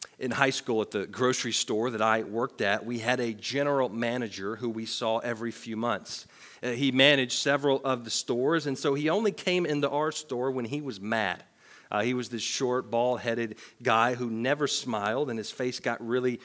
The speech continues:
red when he came in. We knew something was wrong and someone was gonna get screamed at. I, I've learned that for a lot of people,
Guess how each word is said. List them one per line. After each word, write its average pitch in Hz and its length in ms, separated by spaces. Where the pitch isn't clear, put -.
red 123 560
when 110 140
he 107 160
came 131 280
in. 131 240
We 135 100
knew 135 400
something 139 540
was 127 180
wrong 127 360
and 110 160
someone 127 440
was 110 160
gonna 110 180
get 104 300
screamed 110 440
at. 87 180
I, 160 400
I've 269 100
learned 208 320
that 170 140
for 175 280
a 160 140
lot 151 460
of - 180
people, 110 480